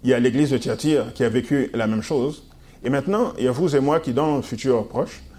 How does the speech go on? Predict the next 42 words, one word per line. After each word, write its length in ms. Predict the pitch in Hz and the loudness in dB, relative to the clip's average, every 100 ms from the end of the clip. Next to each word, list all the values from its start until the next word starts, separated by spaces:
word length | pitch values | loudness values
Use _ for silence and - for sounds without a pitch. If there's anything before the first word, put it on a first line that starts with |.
| - | -20
sommes 220 | - 135 127 | -6 -2 0
censés 360 | 147 147 175 | 0 0 0
vivre 220 | 135 147 | 0 0
la 80 | 120 | 0
même 160 | 120 123 | 0 -2
chose, 260 | 143 135 120 | 0 0 0
une 120 | 135 | 0
sorte 260 | 175 165 | 0 2
de, 160 | 123 120 117 | 0 -2 -4
un 100 | 123 | -4
sorte 220 | 139 170 131 | -2 -2 -4
de 40 | |
cumul 680 | - - 180 170 170 113 82 | -8 -2 0 2 2 0 -2
de 60 | |
tout 120 | 120 151 | -4 -4
ce 120 | 139 | -6
qui 120 | 123 | -4
s'est 160 | 120 107 | -4 -2
passé 400 | 113 - 127 - - - | -4 -2 -4 -4 -18 -6
avant. 320 | 101 107 117 | -4 -2 -4
Tous 180 | - 220 | -4 0
les 120 | 185 | 0
détails 640 | 135 127 131 156 160 151 - - - | 2 0 2 2 2 0 -4 -18 -2
que 120 | 127 - | -2 2
Élie, 400 | 127 135 147 - - | 2 2 0 -4 -6
Jean-Baptiste 720 | 135 131 117 113 147 143 - | -2 0 0 0 -2 -2 -4
et 80 | 127 | -4
Thyatire 540 | 123 110 135 143 - | -2 -2 2 0 0
ont 60 | 117 | -4
vécu, 480 | 107 107 151 170 - - | -4 -4 -2 -4 -6 -16
se 100 | - | -12
peuvent 320 | 104 156 131 | -2 0 0
vivre 300 | 160 135 151 | 0 0 -2
tout 160 | - 151 | -2 -6
ça 240 | - - - | -2 -2 0
en 220 | 127 127 | 0 2
un 180 | 123 117 | 0 -4
au 100 | 113 | -6
temps 160 | 127 117 | -4 -4
de 80 | |
la 80 | 104 | -4
fin. 180 | - 104 | -6 -10